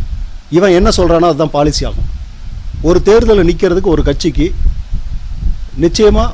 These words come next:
ஒரு ஐயாயிரம் கோடி வேண்டியது இருக்கும். அப்படி இருக்கும்போது இவ்வளவு பணத்தை வேற எவனாவது கொடுத்தான்னா ஜெயிச்ச பிறகு அவனுடைய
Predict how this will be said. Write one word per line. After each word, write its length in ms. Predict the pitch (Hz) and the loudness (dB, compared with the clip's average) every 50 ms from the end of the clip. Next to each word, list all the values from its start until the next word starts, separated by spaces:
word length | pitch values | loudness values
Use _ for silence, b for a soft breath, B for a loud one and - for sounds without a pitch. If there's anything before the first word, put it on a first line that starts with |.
| - - | -6 -6
ஒரு 160 | - 147 147 147 | -6 -4 -4 -2
ஐயாயிரம் 500 | 147 151 165 180 180 175 170 147 143 131 | -2 0 2 2 4 4 4 4 4 2
கோடி 180 | 151 160 160 | 2 2 0
வேண்டியது 320 | 127 131 131 127 123 113 110 | 0 -2 -2 -2 -4 -4 -4
இருக்கும். 240 | 101 - - - - - - - - - - - - - - | -6 -6 -6 -6 -6 -6 -4 -4 -4 -4 -2 -2 0 0 0
அப்படி 300 | - 139 - - - 170 | 0 0 0 0 2 2
இருக்கும்போது 640 | 180 180 208 - 208 170 139 123 113 - 160 - - | 2 2 2 0 -2 0 0 2 2 2 0 0 0
இவ்வளவு 300 | 147 165 196 202 202 165 | 0 2 2 2 2 2
பணத்தை 360 | 185 170 - - - 214 214 | 2 0 2 2 2 0 0
வேற 240 | 156 147 151 151 151 | 2 2 2 2 2
எவனாவது 280 | 156 170 185 185 151 - 143 | 2 2 2 2 0 0 0
கொடுத்தான்னா 440 | - - - 151 127 117 113 131 160 - - - - - - - - - - - - - - - - - - - - - - - - - - | -2 -2 -2 -2 -2 -2 -4 -6 -8 -8 -10 -8 -6 -4 -2 -2 0 0 -2 -2 -4 -4 -6 -6 -6 -6 -4 -2 0 0 0 0 -2 -2 0
ஜெயிச்ச 260 | 143 196 254 254 - | 2 2 4 4 2
பிறகு 380 | 226 208 214 208 202 247 247 254 | 2 4 2 2 4 4 2 2
அவனுடைய 560 | - 139 151 185 202 202 202 190 190 185 | 2 0 0 2 2 2 4 4 4 2